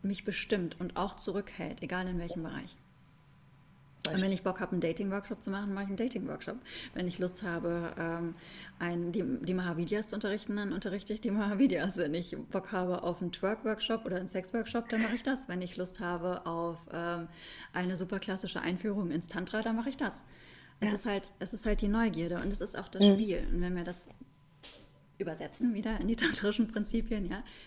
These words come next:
Speaker 1: Lila, das göttliche Spiel, das entfaltet sich aus Neugierde und Liebe, ja. Und dieses Spielerische hat auf jeden Fall Einzug in mein Leben gehalten.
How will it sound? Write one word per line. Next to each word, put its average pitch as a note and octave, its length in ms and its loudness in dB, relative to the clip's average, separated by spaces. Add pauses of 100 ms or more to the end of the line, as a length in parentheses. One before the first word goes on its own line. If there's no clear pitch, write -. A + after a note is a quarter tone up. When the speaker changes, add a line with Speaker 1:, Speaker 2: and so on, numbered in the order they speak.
(120)
Speaker 1:
Lila, F#3+ 400 0 (140)
das F#3 340 -4
göttliche - 420 -8
Spiel, G3+ 380 -4 (500)
das - 360 -6
entfaltet F3+ 500 -2
sich - 340 -6
aus F3 360 -6 (260)
Neugierde G#3 800 2 (880)
und G#3+ 200 2
Liebe, F3 440 0 (220)
ja. F#3 80 -2 (420)
Und - 160 -2
dieses G3 300 0
Spielerische G3 760 2 (260)
hat - 160 -6
auf F#3 100 -4
jeden G3+ 220 0
Fall F#3+ 180 -4
Einzug E3+ 400 -4
in C#3+ 100 -4
mein C#3 160 -6
Leben C3 200 -4
gehalten. - 440 -10